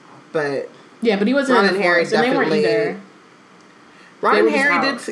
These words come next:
Speaker 1: go into the forest to go
Speaker 2: Yeah, that's
Speaker 1: find
Speaker 2: true, to see
Speaker 1: the
Speaker 2: Aragog.
Speaker 1: spiders.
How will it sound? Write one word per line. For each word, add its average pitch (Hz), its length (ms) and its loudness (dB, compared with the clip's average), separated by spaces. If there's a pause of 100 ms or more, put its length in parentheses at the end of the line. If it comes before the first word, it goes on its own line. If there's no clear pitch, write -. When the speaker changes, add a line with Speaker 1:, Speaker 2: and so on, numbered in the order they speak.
Speaker 1:
go 208 180 2
into 208 240 0
the 190 120 -2
forest 160 640 -4
to 175 120 -2
go 180 680 -2 (1000)
Speaker 2:
Yeah, 233 260 2
that's 202 60 2
Speaker 1:
find 196 200 2
Speaker 2:
true, 175 280 -2
to 202 100 -2
see 196 180 -4
Speaker 1:
the 170 80 0
Speaker 2:
Aragog. 170 120 -2
Speaker 1:
spiders. 208 720 -2